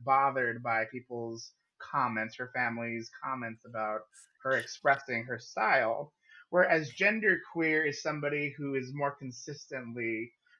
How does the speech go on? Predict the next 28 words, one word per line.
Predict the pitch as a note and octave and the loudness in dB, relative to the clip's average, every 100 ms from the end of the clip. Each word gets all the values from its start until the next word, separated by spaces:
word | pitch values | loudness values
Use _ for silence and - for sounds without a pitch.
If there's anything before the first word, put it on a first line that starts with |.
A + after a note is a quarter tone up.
| _ | _
going | D3 C3+ B2+ A#2+ | 4 4 4 2
against | A#2+ B2+ A#2+ A#2 - - _ _ B2 | 0 2 0 0 -8 -18 _ _ -6
the | B2+ | -4
mole, | B2 A#2 A2 A#2 A2+ - | -2 0 0 -2 -6 -6
like, | A2+ A2+ | -6 -6
the, | B2 B2+ | -10 -12
the | C3+ | -10
social | - C3+ - A#2 | -4 -4 -4 -14
grain. | A#2+ A#2 G#2+ G#2+ | -6 -6 -6 -8
So, | - G#2+ A2 - _ - - | -8 -6 -6 -8 _ -20 -10
like, | D3 | 2
I, | D#3+ D3+ C#3+ | 8 10 8
I | |
was | D3+ D3 | 6 4
sharing | D3+ C#3 C3 | 4 4 2
with | C3 | -2
you | C3+ | -2
that | C3 | 0
I | B2+ | 2
have | C3 | 2
a | B2 | -2
friend | B2 B2+ B2 B2 A#2+ | -2 0 0 -2 -6
who | B2+ A#2+ A#2 A#2+ _ - - - | -4 -2 -4 -6 _ -20 -20 -2
has | C#3+ B2+ C3+ | 0 0 -4
long | D3 E3+ F3 F3 F3 | 0 4 6 6 4
hair, | D#3+ E3 C3+ A#2 B2 | -2 0 2 2 0
sometimes | - C#3 D3+ C#3+ C#3 B2+ | -4 -6 0 0 0 -6
wears, | C3 C3+ C3+ C3 C3 C3 - | 0 4 4 2 -2 -8 -16